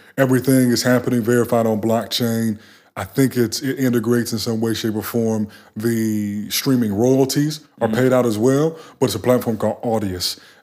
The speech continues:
Speaker 1: And TikTok actually
Speaker 2: Audience.
Speaker 1: Audius.
Speaker 2: Oh, Audius.
Speaker 1: Like Optimus Prime, like
Speaker 2: Yeah.
Speaker 1: Audius.
Speaker 2: Mm-hmm.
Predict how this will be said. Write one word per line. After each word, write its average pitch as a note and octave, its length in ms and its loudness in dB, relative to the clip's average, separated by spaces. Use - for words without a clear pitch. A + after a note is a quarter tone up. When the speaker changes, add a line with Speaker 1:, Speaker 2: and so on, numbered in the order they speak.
Speaker 1:
And G#2 420 0
TikTok C3 580 0
actually A2+ 440 0
Speaker 2:
Audience. G#2+ 320 -6
Speaker 1:
Audius. A#2+ 920 2
Speaker 2:
Oh, F2+ 80 -8
Audius. E2 400 -10
Speaker 1:
Like G#2 240 2
Optimus A2+ 500 2
Prime, C3 420 2
like G2 160 -6
Speaker 2:
Yeah. A2 100 -4
Speaker 1:
Audius. B2+ 500 0
Speaker 2:
Mm-hmm. A2+ 260 -8